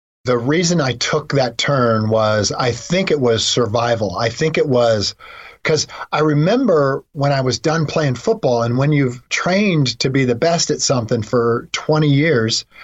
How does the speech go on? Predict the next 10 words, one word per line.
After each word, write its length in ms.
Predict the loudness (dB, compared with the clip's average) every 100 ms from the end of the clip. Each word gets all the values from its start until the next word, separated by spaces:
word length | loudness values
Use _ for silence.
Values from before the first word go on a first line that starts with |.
| -18 -18 -4
and 180 | 0 2
you 120 | 2
get 160 | 2 0
acknowledgement 920 | 0 -2 2 2 0 0 0 2 2
and 140 | 0
you 80 | 0
get 220 | 0 -2
money 420 | 0 0 2 2 2
for 160 | 2
that 400 | 2 2 0 -4